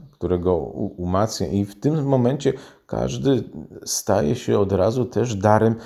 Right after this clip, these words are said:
miłym Bogu. Kościół staje się darem miłym Bogu. Kościół sam staje się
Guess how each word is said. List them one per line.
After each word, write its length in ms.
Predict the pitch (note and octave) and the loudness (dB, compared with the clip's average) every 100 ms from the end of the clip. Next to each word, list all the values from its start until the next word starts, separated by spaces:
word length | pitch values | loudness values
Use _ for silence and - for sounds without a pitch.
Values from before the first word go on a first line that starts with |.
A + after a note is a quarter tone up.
| - - | -14 -4
miłym 360 | F#2+ G#2+ G2+ | 0 2 2
Bogu. 260 | G2+ F2 E2 | 4 2 0
Kościół 460 | - C#3 - - F2 | -4 -6 -4 -8 -8
staje 320 | - E2 F2 | -4 -2 -2
się 160 | - | -4
darem 420 | E2 E2+ E2 E2+ E2+ | -4 -4 -4 -4 -4
miłym 360 | E2 E2+ E2 | -4 -6 -6
Bogu. 340 | D#2 D#2 - - | -6 -8 -10 -10
Kościół 360 | - A2+ - G#2+ | -4 -4 -4 -8
sam 280 | - A2+ F2+ | -2 -2 -2
staje 420 | - E2+ F2 F2+ | -4 -2 -2 -4
się 240 | - - | -4 -6